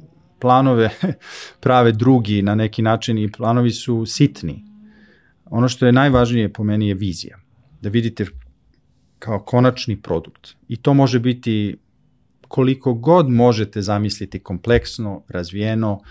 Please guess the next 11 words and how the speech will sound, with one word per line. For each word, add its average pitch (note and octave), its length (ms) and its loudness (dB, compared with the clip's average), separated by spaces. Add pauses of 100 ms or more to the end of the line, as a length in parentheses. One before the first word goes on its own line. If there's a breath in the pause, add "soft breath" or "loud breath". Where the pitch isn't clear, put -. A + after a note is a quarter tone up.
(300 soft breath)
idealno. G2+ 560 -2 (720)
Nije A2+ 200 -6
bitno. F#2 400 -8
E, F2 540 -10
ne B2 180 -2
treba B2+ 220 -2
znati A#2 300 -2
kako G#2 300 -6
ću - 200 -10
do F2+ 120 -4
toga. D#2+ 320 -8